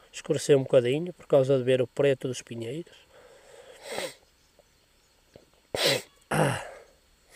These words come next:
Tá bom, pessoal? Tá aqui um pinheiro em baixo. E, ó, passamos aqui na boa.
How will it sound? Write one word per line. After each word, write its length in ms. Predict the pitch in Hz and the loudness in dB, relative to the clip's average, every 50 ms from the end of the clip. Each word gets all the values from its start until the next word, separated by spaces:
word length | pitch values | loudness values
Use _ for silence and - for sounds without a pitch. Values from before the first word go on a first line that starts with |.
| - - - - - _ _ _ - - - - _ _ _ | -20 -20 -20 -20 -20 _ _ _ -20 -20 -20 -20 _ _ _
Tá 180 | - 135 123 120 | -4 -2 0 2
bom, 180 | 123 139 170 | 4 4 2
pessoal? 460 | 190 - - - 139 120 - - - _ _ _ _ _ _ _ _ _ _ _ _ _ _ - | 2 -2 -6 -2 -2 -2 -2 -6 -16 _ _ _ _ _ _ _ _ _ _ _ _ _ _ -8
Tá 80 | - | -8
aqui 160 | 139 - - 135 | -6 -4 -2 -4
um 60 | 123 | -4
pinheiro 400 | - 131 120 120 120 120 120 120 | -4 -8 -8 -6 -6 -6 -6 -6
em 120 | 120 123 | -8 -6
baixo. 600 | 120 135 156 180 190 196 - - - - 202 185 - - - _ _ _ _ _ _ _ _ _ _ - _ _ _ _ _ _ _ - - - - - - - _ _ _ _ _ _ _ 269 | -4 -2 0 0 -2 -2 -4 -8 -4 -4 -4 -4 -4 -18 -20 _ _ _ _ _ _ _ _ _ _ -20 _ _ _ _ _ _ _ -20 -20 -20 -20 -20 -20 -20 _ _ _ _ _ _ _ 2
E, 80 | 247 | 4
ó, 100 | 220 165 123 | 6 6 4
passamos 520 | - - 151 - - 185 180 180 170 160 | 4 0 0 4 8 8 8 8 6 4
aqui 240 | 170 160 - - 160 | 2 2 2 0 2
na 140 | 156 156 139 | 4 4 4
boa. 640 | 120 127 135 147 156 160 165 165 160 160 147 143 120 | 4 4 4 8 10 10 10 10 8 6 4 2 -2